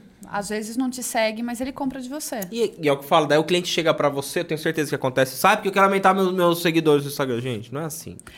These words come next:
Speaker 1: É, eu falei numa reunião semana passada pra uma cliente exatamente isso. Se ela queria um público qualificado e retorno no, no próprio Instagram dela,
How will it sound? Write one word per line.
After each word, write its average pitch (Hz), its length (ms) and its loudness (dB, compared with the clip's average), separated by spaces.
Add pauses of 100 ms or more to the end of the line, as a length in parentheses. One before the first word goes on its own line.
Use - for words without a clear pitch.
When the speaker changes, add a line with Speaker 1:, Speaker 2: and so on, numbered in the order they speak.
(300)
Speaker 1:
É, 208 180 0
eu 226 140 2
falei 262 580 2
numa 220 300 -4
reunião 214 420 -6
semana 202 280 -10
passada 202 340 -6
pra 185 140 -16
uma 190 120 -6
cliente 190 300 -6
exatamente 214 560 -6
isso. 190 380 -8
Se - 120 -2
ela 196 140 0
queria 196 540 0
um 208 160 -4
público 240 520 -6
qualificado 208 1040 0
e 220 120 -6
retorno 196 600 -4
no, 190 240 -4
no 180 200 -8
próprio 170 680 -6
Instagram 175 440 -6
dela, 170 360 0